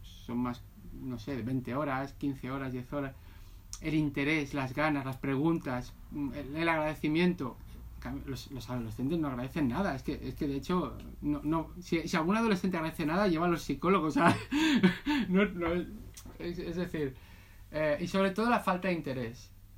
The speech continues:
Es lo que más me, me carcomía, la falta de interés generalizado, o sea,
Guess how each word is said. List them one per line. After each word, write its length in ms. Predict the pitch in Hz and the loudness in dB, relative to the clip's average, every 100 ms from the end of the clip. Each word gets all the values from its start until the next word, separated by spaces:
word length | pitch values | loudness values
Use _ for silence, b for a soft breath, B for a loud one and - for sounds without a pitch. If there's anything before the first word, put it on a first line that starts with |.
| - - | -16 -10
Es 160 | 160 | -4
lo 120 | 180 | -2
que 120 | 180 151 | -2 0
más 340 | 151 151 - | 0 -2 -6
me, 600 | 143 147 135 131 120 104 123 | -8 -6 -4 -6 -8 -10 -8
me 160 | 147 | -8
carcomía, 580 | 147 135 - 131 131 123 | -6 -6 -4 -2 -2 -4
la 100 | 151 | -4
falta 360 | 147 175 175 175 | -4 -2 -2 -2
de 60 | |
interés 460 | 160 143 147 156 160 | -4 -2 -4 -4 -6
generalizado, 800 | 175 151 135 127 120 123 123 123 | -6 -4 -4 -6 -6 -6 -6 -8
o 40 | |
sea, 360 | - 135 123 - | -8 -6 -6 -6